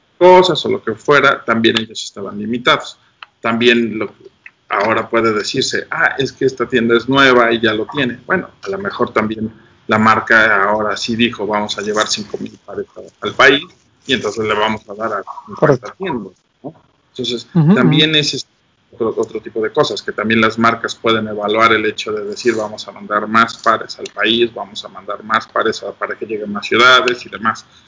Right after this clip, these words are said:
Speaker 1: Entonces, todo, todo, todo depende de eso, ¿no? No solamente de,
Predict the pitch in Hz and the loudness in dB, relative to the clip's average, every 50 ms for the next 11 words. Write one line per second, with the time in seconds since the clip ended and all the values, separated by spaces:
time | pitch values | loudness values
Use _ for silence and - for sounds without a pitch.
0 | _ _ _ _ _ - 131 120 - 127 120 - - _ _ _ _ _ - - | _ _ _ _ _ -8 -6 0 2 2 2 0 -4 _ _ _ _ _ -20 -8
1 | - - 160 156 156 143 123 - - 151 147 143 139 135 107 - - - 143 139 | 0 4 6 6 6 6 4 2 0 0 2 2 2 0 -2 -4 -6 -6 -4 -4
2 | 135 127 123 117 - - 135 135 131 127 120 110 - - _ _ - - - _ | -2 -2 -4 -4 -2 0 2 2 4 2 2 0 -2 -8 _ _ -20 -20 -20 _
3 | - 92 - - _ - _ _ - 120 117 127 147 143 - - 107 98 104 120 | -20 -20 -20 -20 _ -20 _ _ 4 6 6 8 6 6 4 0 -4 -6 -4 -2
4 | 135 135 127 127 127 120 - 127 113 110 113 117 120 117 113 - 113 107 107 104 | -2 0 0 -2 -2 -2 -4 -4 -4 -4 -2 -4 -6 -4 0 0 2 2 2 0
5 | 104 101 101 98 92 90 | 0 -2 -2 -2 -2 -2